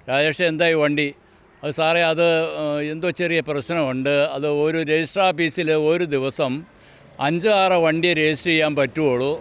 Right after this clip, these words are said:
അങ്ങനെ ഒരു നിയമപ്രശ്നമുണ്ട്, അതുകൊണ്ടാണെന്ന്" പറഞ്ഞു. ഞങ്ങൾ വിശ്വാസത്തിലായത് ഞങ്ങളുടെ നിർമ്മല പബ്ലിക് സ്കൂളിൻ്റെ മുറ്റത്ത്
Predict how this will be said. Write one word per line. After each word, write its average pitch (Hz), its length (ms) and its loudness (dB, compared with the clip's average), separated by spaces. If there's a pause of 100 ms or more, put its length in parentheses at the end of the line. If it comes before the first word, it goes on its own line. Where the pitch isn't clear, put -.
(160)
അങ്ങനെ 156 260 0
ഒരു 151 140 -2
നിയമപ്രശ്നമുണ്ട്, 147 840 -2 (520)
അതുകൊണ്ടാണെന്ന്" 147 680 2
പറഞ്ഞു. 113 220 -10 (420)
ഞങ്ങൾ 156 160 0 (120)
വിശ്വാസത്തിലായത് 165 760 2 (160)
ഞങ്ങളുടെ 165 280 2 (200)
നിർമ്മല 151 260 0 (220)
പബ്ലിക് 147 340 0
സ്കൂളിൻ്റെ 156 460 0
മുറ്റത്ത് 135 400 -4